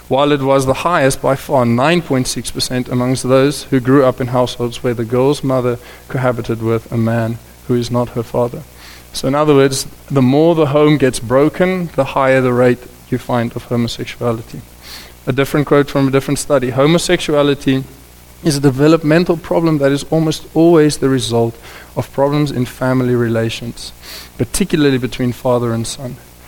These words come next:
As a result of failure with father,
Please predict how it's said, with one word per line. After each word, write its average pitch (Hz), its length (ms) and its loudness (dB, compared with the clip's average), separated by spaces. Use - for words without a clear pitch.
As 131 160 0
a 135 40 2
result 131 540 4
of 127 140 0
failure 127 720 2
with 123 160 -2
father, 117 680 0